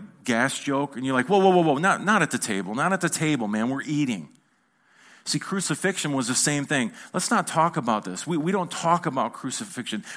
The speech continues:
We just walk past sixteen people who were crucified. It's horrible. And yet here in the twenty-first century, we say, "Cross, it's my cross to bear. It's a burden." Let me say something. If you're bearing a cross in the first century,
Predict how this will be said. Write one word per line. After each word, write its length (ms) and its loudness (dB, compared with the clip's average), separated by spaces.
We 100 0
just 220 2
walk 320 4
past 380 0
sixteen 600 -2
people 440 -4
who 80 -6
were 120 -4
crucified. 800 -4
It's 140 -2
horrible. 640 -2
And 160 4
yet 200 4
here 580 6
in 80 4
the 60 4
twenty-first 580 4
century, 320 2
we 60 2
say, 300 2
"Cross, 600 -4
it's 100 -2
my 120 0
cross 460 -4
to 120 -12
bear. 320 -10
It's 160 -2
a 40 0
burden." 520 -8
Let 420 -20
me 60 -4
say 220 2
something. 340 0
If 160 -6
you're 100 -2
bearing 500 -2
a 60 -6
cross 500 -4
in 100 -6
the 60 -6
first 320 -8
century, 520 -8